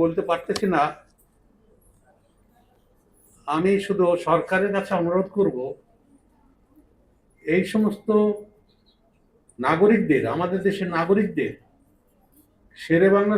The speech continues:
সম্বন্ধে জানানোর জন্য আপনারা স্কুল, বিশ্ববিদ্যালয়, এই সমস্ত জায়গায় শিক্ষাক্ষেত্রে এদের জীবনী আপনারা সন্নিবেশিত করেন।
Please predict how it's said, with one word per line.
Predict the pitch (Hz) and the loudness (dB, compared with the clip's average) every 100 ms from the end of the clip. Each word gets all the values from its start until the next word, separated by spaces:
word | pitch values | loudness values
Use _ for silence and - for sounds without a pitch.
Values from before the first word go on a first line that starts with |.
| 208 | -2
সম্বন্ধে | 208 208 196 - | -2 0 -2 2
জানানোর | 165 175 202 185 | 2 2 -2 2
জন্য | 208 175 135 143 - - - - _ _ _ _ - | 2 2 0 -4 -10 -20 -20 -20 _ _ _ _ -6
আপনারা | 147 - 175 175 180 175 - | -6 -4 -2 2 2 0 -6
স্কুল, | - 202 202 208 - - _ _ _ _ _ _ - - _ _ _ _ _ - _ 151 | -8 -2 0 0 -4 -12 _ _ _ _ _ _ -20 -20 _ _ _ _ _ -20 _ -6
বিশ্ববিদ্যালয়, | 156 - 196 196 196 190 185 208 208 - _ _ _ _ _ _ _ - | -6 -2 0 2 4 4 2 0 -4 -12 _ _ _ _ _ _ _ -2
এই | 160 165 | -2 -2
সমস্ত | 202 208 - 190 | -2 -4 -2 -2
জায়গায় | 156 151 175 233 - - | -2 -2 -2 -4 -10 -18
শিক্ষাক্ষেত্রে | 185 - 196 202 - - 196 - _ _ _ - | -18 -14 -14 -14 -16 -12 -12 -12 _ _ _ -6
এদের | 160 190 - | -2 -2 -2
জীবনী | 156 160 185 156 175 - _ _ _ - | -2 0 2 2 0 -6 _ _ _ -6
আপনারা | 135 170 160 - | -6 -4 -6 -4
সন্নিবেশিত | 143 135 135 170 135 107 | -4 -4 -4 -10 -12 -12
করেন। | 90 | -14